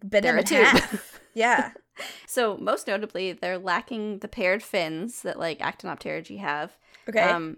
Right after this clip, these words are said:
Speaker 2: they also don't have scales, nor do they have gill covers. What they have instead are anterior and posterior dorsal fins, which just run along, like, the ridge of the tube near their butt,
Speaker 1: Mm-hmm.
Speaker 2: and then the caudal fin, which is their tail fin. That's it.
Speaker 1: Okay.
Speaker 2: That's all they have for fins.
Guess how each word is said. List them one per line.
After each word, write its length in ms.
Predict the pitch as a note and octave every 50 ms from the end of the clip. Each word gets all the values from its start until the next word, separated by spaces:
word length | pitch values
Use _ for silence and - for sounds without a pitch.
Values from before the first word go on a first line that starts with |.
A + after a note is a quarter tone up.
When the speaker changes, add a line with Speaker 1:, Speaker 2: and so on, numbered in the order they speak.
| -
Speaker 2:
they 140 | _ - F#3
also 200 | F#3+ G#3+ - - A3
don't 160 | A3 G3 G#3
have 120 | G#3 -
scales, 640 | - - - G#3+ F#3+ E3+ D3+ D#3+ E3+ F#3 A#3+ - - _ _
nor 300 | - F#3+ G3 F#3+ F#3 F#3
do 80 | F#3+ F#3+
they 140 | - E3
have 260 | G3 A3 E3+ E3 E3 -
gill 160 | E3 D#3+ D#3+
covers. 560 | - - D#3 - - - - - - - - - _ _ _ _ _ _ _ _ _
What 220 | - G#3 G#3 G#3+
they 80 | G3 B3
have 260 | B3+ G#3+ G3 F#3 -
instead 640 | C#3 F3+ - - - - F4 D#4+ A3 G#3 G3+ A3 A3+ - _ _ _ _ _
are 260 | G3+ G3 F#3 F3+ F3 -
anterior 560 | - F3+ F3 - - A3+ G#3 G#3+ C#4 C4+ C4 F3
and 180 | F#3 G#3 A3+
posterior 840 | - - A#3+ G3+ - - - G3 F#3+ F#3+ F#3 F#3 F#3+ F#3 F3 E3+ - - _ _ _ _ _ _ _
dorsal 320 | _ F3 E3+ F#3+ - A3 G#3
fins, 540 | A#3 - F#3 F3 E3 E3+ G3+ A#3 C#4 - -
which 140 | - -
just 180 | - F3 - -
run 200 | E3+ E3+ E3 E3
along, 280 | E3+ E3+ E3+ E3+ E3+ E3+
like, 160 | E3 D#3+ -
the 80 | E3+
ridge 240 | D#3 D#3+ E3 E3 -
of 100 | F#3 F3+
the 80 | A3+ -
tube 480 | - - A#3+ A#3 - A#3 A#3+ A#3+ B3+ C#4 - _ _
near 220 | - G#3 F3 E3+
their 140 | A3 A3 B3
butt, 240 | G#3 F#3+ F3 G#3 G#3
Speaker 1:
Mm-hmm. 200 | F#3 F#3+ F#3+ F#3+
Speaker 2:
and 160 | F#3 F3+ F3+
then 220 | F3 F3+ F3+ F3 E3
the 60 | F3
caudal 340 | - - - F3 E3+ - F3+
fin, 260 | - - E3+ D#3+ -
which 160 | E3 - -
is 100 | G#3+ -
their 120 | - C#3+
tail 240 | - - - - -
fin. 280 | - - - - - - _ _ _ _ _
That's 160 | - A3+ -
it. 60 | G#3 G#3+
Speaker 1:
Okay. 120 | G#3 G#3
Speaker 2:
That's 160 | - B3 B3+
all 60 | D#4 C#4
they 120 | C#4 D4
have 180 | D4 C#4 - -
for 120 | - E3+
fins. 520 | - - B3+ A#3+ E3 D3 F3+ A3 - -